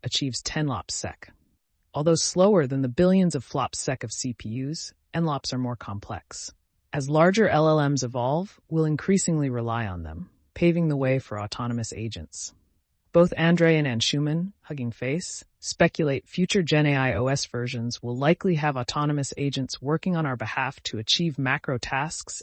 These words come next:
and self-improving through tasks that have reinforcement learning available.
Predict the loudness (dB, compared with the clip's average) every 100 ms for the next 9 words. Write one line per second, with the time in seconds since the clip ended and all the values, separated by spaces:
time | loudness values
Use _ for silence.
0 | -8 -6 0 0 0 -2 -2 -2 -4 -6
1 | -2 -2 -2 -8 -8 -8 -8 -4 -4 -2
2 | -4 -6 -6 -6 -6 -6 -6 -6 -8 -12
3 | -18